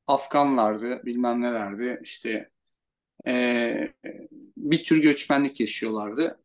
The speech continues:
E, on-, onları da sevmiyorduk falan gibi bir duruma geliyor. Böyle, e, dediğim gibi doğrudan bir kişi, bir ideoloji vesaire değil de bir insan topluluğunun ortalamasının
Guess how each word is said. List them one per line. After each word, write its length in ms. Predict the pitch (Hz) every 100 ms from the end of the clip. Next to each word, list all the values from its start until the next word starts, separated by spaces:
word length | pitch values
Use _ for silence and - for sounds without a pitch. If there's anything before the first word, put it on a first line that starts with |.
| _ -
E, 220 | 131 127
on-, 260 | - 156 156
onları 560 | 175 180 170 160 160
da 80 | 131
sevmiyorduk 880 | - - 117 110 104 98 139 - _ _
falan 360 | - 120 107
gibi 160 | 107 147
bir 260 | 139 - - -
duruma 260 | 135 135
geliyor. 480 | 117 104 113 147 - _ _ _ _ _ _ _ _ 160
Böyle, 460 | 185 202 202 - -
e, 260 | 147 139 - -
dediğim 380 | 160 170 214 185
gibi 340 | 135 120 120
doğrudan 680 | 170 220 214 170 143 139 135
bir 260 | 180 190
kişi, 560 | - - - 131 107 - _ _ -
bir 400 | 131 151 175 147
ideoloji 840 | 156 147 147 147 143 135 120 110
vesaire 580 | 131 131 - 143 143 156
değil 220 | 233 180
de 240 | 156 190 -
bir 140 | 165
insan 420 | 165 165 185 180
topluluğunun 720 | - 147 - 147 147 147 175 196
ortalamasının 1500 | 165 156 151 151 147 - 143 - _ _ _ 165 208 240